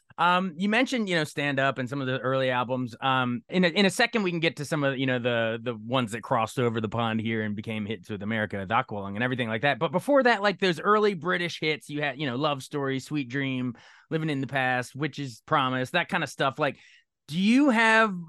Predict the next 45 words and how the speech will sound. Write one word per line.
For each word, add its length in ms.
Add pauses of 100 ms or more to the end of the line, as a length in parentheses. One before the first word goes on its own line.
some, 400
a 140
song 400
from 220
that 140
early 280
British 360
period 300
before 400
you 80
crossed 400
over 300
that 240
you 180
think 360
that 120
you 100
want 220
American 560
listeners 480
to 100
go 300
back, 400
if 140
they 120
only 180
know 120
your 160
American 380
stuff? 240 (180)
Which 220
ones 240
would 160
that 80
you 100
want 180
them 180
to 60
go 220
back 260
that 120
you're 100
most 300
proud 260
of? 140